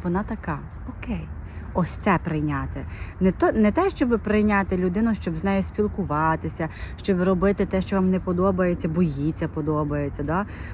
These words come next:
Щоб через неї якось міняти, не те, що міняти, а переступати через свої цінності. Цього робити ніколи не потрібно. Ніколи.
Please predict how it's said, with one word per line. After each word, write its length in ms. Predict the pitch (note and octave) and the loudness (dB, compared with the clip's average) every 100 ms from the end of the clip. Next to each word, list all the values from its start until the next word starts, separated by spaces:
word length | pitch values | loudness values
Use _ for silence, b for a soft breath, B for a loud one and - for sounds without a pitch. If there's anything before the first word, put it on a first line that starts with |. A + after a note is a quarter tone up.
| - | -4
Щоб 280 | - E3+ F3+ F3+ E3+ | 0 2 4 4 4
через 300 | F#3 F3+ E3+ | 2 2 2
неї 280 | G3 G3+ | 2 4
якось 280 | F3+ - E3+ | 2 0 2
міняти, 600 | F3+ F3 F3+ G3 F#3+ E3 D#3 - - | 4 4 4 4 2 -2 -2 -10 -2
не 100 | F#3 | 0
те, 120 | G3+ | 2
що 100 | G#3 | 4
міняти, 340 | F3 D#3 D3 D3+ | 4 4 2 0
а 100 | E3+ | 0
переступати 600 | F#3+ F#3 - F3+ G3 F#3+ | 2 0 0 0 0 0
через 320 | - E3+ E3 | -2 -4 -4
свої 360 | - E3+ D#3 D#3+ | -2 0 0 -2
цінності. 540 | - - D3+ D3 - | -2 -2 0 0 -4
Цього 380 | - G#3 A3+ F#3 | -2 2 4 2
робити 400 | D3+ C3+ C#3 D3 | -2 -4 -4 -4
ніколи 640 | D3 E3+ G3+ G3 D3+ C#3 | 0 2 2 2 -2 -2
не 100 | D3+ | -4
потрібно. 540 | D3+ - - C#3+ C3 C3+ - - | -8 -8 -6 -4 -4 -6 -6 0
Ніколи. 800 | E3+ F3 G3+ G3 - C3+ A#2+ | 2 4 4 2 -2 -2 -4